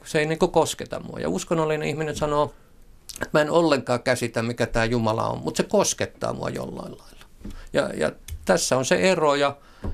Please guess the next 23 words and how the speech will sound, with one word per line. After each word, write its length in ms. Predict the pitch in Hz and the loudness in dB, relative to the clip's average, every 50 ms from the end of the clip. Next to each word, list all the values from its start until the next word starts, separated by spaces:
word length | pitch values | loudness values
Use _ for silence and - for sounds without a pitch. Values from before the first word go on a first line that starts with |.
| - - - | -8 -6 -2
ja 160 | 151 147 139 | 0 0 0
tota, 400 | - - 143 131 - - 143 135 | 0 -2 -4 -4 0 0 0 0
siinä 300 | - - 156 147 139 139 | 0 0 -2 0 0 0
niin 180 | 139 139 139 - | 0 0 0 2
kuin 140 | 156 190 190 - - - - - - - | 2 0 0 -4 -16 -20 -20 -20 -10 2
etiikan 760 | 214 175 165 160 - 151 139 135 127 120 - 139 131 131 123 | 6 6 6 6 6 2 4 4 4 2 2 2 2 2 2
suhteen, 580 | - 151 131 127 120 - - - 131 123 123 | -2 0 -2 -2 -2 -4 -6 -2 -2 0 0
jos 160 | 127 127 - - | -2 -4 -6 -6
nyt 120 | 123 - - | -10 -8 -2
palataan 440 | - 127 120 117 - - 123 120 120 | 2 2 2 2 2 2 0 0 0
tähän, 380 | - - 127 117 107 120 117 120 | 2 2 2 2 2 0 0 0
niin 100 | 123 123 | 0 0
se 180 | - 139 127 | 0 0 2
variaatio 720 | 147 160 147 127 123 117 113 113 117 117 117 - 139 139 139 | 4 4 4 4 2 2 2 2 2 0 0 -2 -2 0 0
ei 120 | 139 135 | 0 0
s-, 140 | 131 - - - - - | -2 -6 -14 -14 -10 -8
s-, 280 | - - - - - - | -6 -6 -6 -6 -8 -8
s-, 240 | - - - - - 196 | -8 -6 -6 -6 -8 -4
näitten 540 | 165 165 175 185 165 - - - 131 123 120 | 0 2 4 4 4 2 0 0 0 0 0
populaatioiden 960 | 123 - 127 120 - 131 120 120 120 117 117 117 - 135 120 117 123 123 131 | 4 4 4 4 4 0 0 2 2 2 0 0 0 0 2 2 0 -2 -2
välillä 320 | 131 127 127 127 127 123 131 | 0 0 0 0 -2 0 2
välttämättä 640 | 131 123 117 - - 131 120 117 117 - - - 127 | 2 2 2 2 -2 0 0 0 0 -2 -4 -2 -2
ole 160 | 123 123 | 0 -2